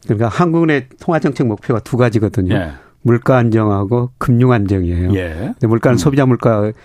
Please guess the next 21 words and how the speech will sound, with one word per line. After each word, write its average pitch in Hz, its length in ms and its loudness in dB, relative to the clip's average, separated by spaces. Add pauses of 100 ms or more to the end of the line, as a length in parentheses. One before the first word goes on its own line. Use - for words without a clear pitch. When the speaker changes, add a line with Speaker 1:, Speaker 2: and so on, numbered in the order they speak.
(140)
Speaker 1:
기준으로 107 460 0
한 113 120 0
이 120 120 2
퍼센트 120 400 0
설정해 123 360 0
놨는데 95 460 -2
Speaker 2:
예. 95 200 -6 (220)
Speaker 1:
지금 123 160 -6
오 110 120 -4
퍼센트, 127 400 0
육 107 100 0
퍼센트가 113 460 -2
되고 101 260 -2
있고요. 95 380 -4 (220)
Speaker 2:
예, 98 280 -4
그렇죠. 110 300 -4
Speaker 1:
여기다 120 200 0
Speaker 2:
예. 120 40 -4
Speaker 1:
저 120 140 0 (220)
금융 135 360 0
안정까지 113 680 0